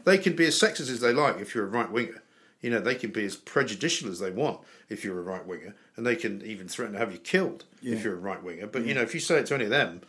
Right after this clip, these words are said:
Speaker 1: oh my goodness me, that's awful.
Speaker 2: I, you know what? I don't disagree, actually, that there is a sort of holier than thou
Speaker 1: Yeah.
Speaker 2: on the left.
Speaker 1: There
Speaker 2: Uh,
Speaker 1: really is.
Speaker 2: uh, but nevertheless, um, she has got this scoop. They have run it. I, I wonder whether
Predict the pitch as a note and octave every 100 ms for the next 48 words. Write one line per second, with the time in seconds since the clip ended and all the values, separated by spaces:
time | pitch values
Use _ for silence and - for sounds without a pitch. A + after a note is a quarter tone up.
0 | - - C#3+ A2+ G2 D3 D3 - C3+ A#2
1 | G#2 C3 E3+ - - F#3+ G3 A3+ G#3+ A#3+
2 | G#3 G3 F#3+ A3 F#3+ - F3+ D#3+ D#3+ D3
3 | C#3+ C#3+ A2 G#2 B2+ B2 A#2+ - A#2+ A#2+
4 | A2 B2 B2 B2 A#2+ A#2 A2 A#2 A#2 D#3
5 | D3 A2 B2 A#2+ B2 A2+ G2+ - - -
6 | D#3 G3+ E4+ C#3+ F3 B2 - - _ -
7 | C3 C3 B2+ C3+ - - G3+ - G3 A3+
8 | A#3 A3+ G#3 D#3 A2+ - - - - D3
9 | C#3 C#3 C#3 - _ - E3+ D#3 G3 G3
10 | G3 F3 D3+ - A#2+ A2+ A2+ - - C3+
11 | D#3 D3+ C#3+ A#2 F#2+ - - - - D3+
12 | - F#3+ G3+ G3+ G3 F3 D#3+ D3 C#3